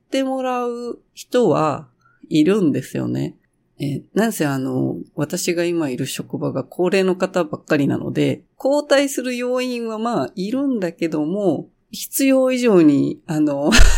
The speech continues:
<laughs> もう働かなくてもいいと思ってる方がほとんどなので、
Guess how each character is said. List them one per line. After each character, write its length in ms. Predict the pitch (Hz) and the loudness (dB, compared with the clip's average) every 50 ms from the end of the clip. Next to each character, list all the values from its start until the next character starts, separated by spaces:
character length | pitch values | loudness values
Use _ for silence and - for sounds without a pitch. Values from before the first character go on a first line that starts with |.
| - | 2
<laughs> 420 | - - 214 - - - 339 311 - | -2 -6 -8 -2 8 10 10 10 10
も 320 | 220 202 214 - - 233 294 | 6 2 2 0 0 -4 -6
う 20 | |
働 520 | - - 208 202 - - 202 196 202 - | 0 2 2 2 4 4 2 2 2 0
か 140 | - - 226 | -4 -4 -4
な 140 | - 214 262 | 0 -2 -2
く 100 | - - | -2 -4
て 160 | - - 185 | -2 0 2
も 140 | 180 156 160 | 2 2 2
い 100 | 175 180 | 0 0
い 60 | 190 | 2
と 100 | - 220 | 2 2
思 280 | 190 - 160 160 156 - | 2 2 -2 -2 -2 -4
っ 80 | - | -4
て 240 | - - - 143 123 | -6 -6 -4 -4 -2
る 360 | - - 214 - 185 190 - _ _ _ - | 0 0 0 0 -2 -6 -8 _ _ _ 4
方 320 | - 175 180 - - 262 | 4 4 4 2 -2 -2
が 140 | 262 - - | -2 -2 -6
ほ 140 | 147 180 170 | -8 -8 -8
と 200 | - - 403 - | -6 -6 -4 -2
ん 80 | - 160 | -2 -2
ど 120 | 143 127 | -2 -2
な 160 | 123 127 131 | -4 -6 -8
の 160 | - 143 139 | -8 -10 -8
で、 300 | 139 160 156 143 131 - | -4 -4 -4 -4 -4 -8